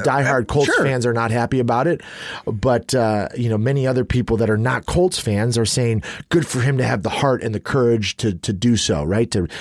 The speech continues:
Speaker 2: to, to hang him up when he knows he's not getting the best out of it. However, as an owner, right?
Speaker 1: Right,
Speaker 2: Or what are we supposed to
Speaker 1: right.
Speaker 2: call them again? Governors?
Speaker 1: Governor.
Speaker 2: Right, governor.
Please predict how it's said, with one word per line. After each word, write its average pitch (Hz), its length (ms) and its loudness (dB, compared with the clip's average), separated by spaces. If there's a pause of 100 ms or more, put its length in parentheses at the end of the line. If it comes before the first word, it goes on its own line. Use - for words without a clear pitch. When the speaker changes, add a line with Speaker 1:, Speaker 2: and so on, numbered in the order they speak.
(160)
Speaker 2:
to, 95 160 2
to 101 140 -2
hang 131 220 2
him 127 160 2
up 120 160 0
when 113 100 0
he 107 60 0
knows 113 320 2
he's 110 180 -2
not 110 200 -2
getting 107 180 -2
the 95 80 -2
best 95 260 -2
out 123 160 2
of 90 80 0
it. 92 120 -6 (180)
However, 135 340 0
as 120 120 2
an 123 80 -2
owner, 156 440 2 (300)
right? 131 240 0
Speaker 1:
Right, 127 480 -2
Speaker 2:
Or 120 80 2
what 135 140 4
are 151 40 4
we - 100 2
supposed 160 240 2
to 151 60 -2
Speaker 1:
right. - 60 -6
Speaker 2:
call 151 120 0
them 151 100 0
again? 147 180 0
Governors? 143 480 0 (800)
Speaker 1:
Governor. 120 520 -2
Speaker 2:
Right, 98 260 0
governor. 101 360 0